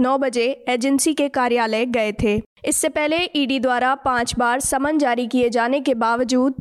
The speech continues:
देशमुख पेश नहीं हुए। देशमुख पर मुंबई के पूर्व पुलिस कमिश्नर परमबीर सिंह ने भ्रष्टाचार और जबरन वसूली का आरोप लगाया था। मुख्यमंत्री उद्धव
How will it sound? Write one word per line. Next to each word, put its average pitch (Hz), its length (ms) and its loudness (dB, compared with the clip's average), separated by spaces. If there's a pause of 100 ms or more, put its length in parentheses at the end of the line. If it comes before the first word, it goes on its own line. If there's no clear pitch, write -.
(140)
देशमुख 294 480 0
पेश 247 320 0
नहीं 269 300 2
हुए। 202 300 0 (400)
देशमुख 294 460 0
पर 294 180 -2
मुंबई 277 400 0
के 311 140 -2
पूर्व 302 340 0
पुलिस 262 320 -2
कमिश्नर 269 580 -2
परमबीर 262 600 0
सिंह 262 300 -2
ने 240 160 2
भ्रष्टाचार 269 840 -2 (120)
और 262 120 0
जबरन 269 420 -2
वसूली 285 420 2
का 302 180 0
आरोप 233 520 0
लगाया 214 380 0
था। 208 320 -2 (200)
मुख्यमंत्री 320 640 0
उद्धव 247 380 -2